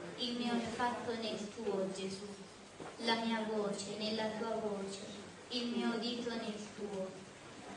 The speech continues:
Fondo le mie mani e le mie opere nelle tue mani e nelle tue opere, il mio palpito e respiro nel tuo palpito e respiro, e la circolazione del mio sangue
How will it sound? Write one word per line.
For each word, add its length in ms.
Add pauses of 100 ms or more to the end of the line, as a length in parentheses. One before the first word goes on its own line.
(120)
Fondo 340
le 220
mie 240
mani 380
e 20
le 180
mie 200
opere 560 (260)
nelle 480
tue 180
mani 460
e 100
nelle 360
tue 260
opere, 1120
il 140
mio 240
palpito 580
e 140 (100)
respiro 640 (360)
nel 200
tuo 280
palpito 560
e 220
respiro, 680 (680)
e 140
la 140
circolazione 1000
del 240
mio 220
sangue 640